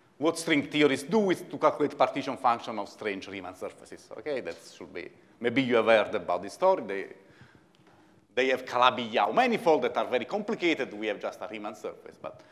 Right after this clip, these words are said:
the same kind of structure emerge.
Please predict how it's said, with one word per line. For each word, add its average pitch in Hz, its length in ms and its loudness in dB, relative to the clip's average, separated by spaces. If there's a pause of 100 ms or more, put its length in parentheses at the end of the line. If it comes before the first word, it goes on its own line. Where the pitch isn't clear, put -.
(180)
the - 60 -8
same 175 220 6
kind 123 420 4
of 101 100 -2 (120)
structure 98 560 -10
emerge. 80 540 -14